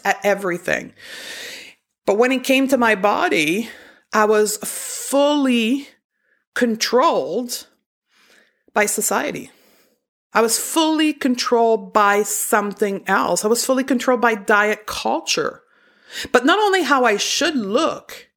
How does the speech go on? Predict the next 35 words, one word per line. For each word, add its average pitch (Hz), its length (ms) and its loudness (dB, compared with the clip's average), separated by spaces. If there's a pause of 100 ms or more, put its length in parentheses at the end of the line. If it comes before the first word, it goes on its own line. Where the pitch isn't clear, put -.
(420)
but 233 120 2
how 254 240 2
I 262 120 2
should 233 300 -4
feel 240 840 0
about - 280 0
myself. - 720 -4 (1200)
And 202 120 -2
I 202 40 0
never 196 320 2
realized 202 460 0
that. - 240 -6 (580)
I 208 60 2
never 269 480 2
realized 196 840 0
that 196 300 2
I 196 200 2
was 185 300 -2
bending 226 840 0
down 202 680 -2 (420)
to 233 100 0
the 208 140 4
rule 208 440 2
that 185 240 -2
society 220 680 -2
had 175 180 -6
decided 180 720 -2
that - 180 -8
I 156 100 -4
should 165 240 -6
be. 285 340 -6 (840)
I 214 100 2
had 220 140 0
realized 240 640 2
that 196 360 2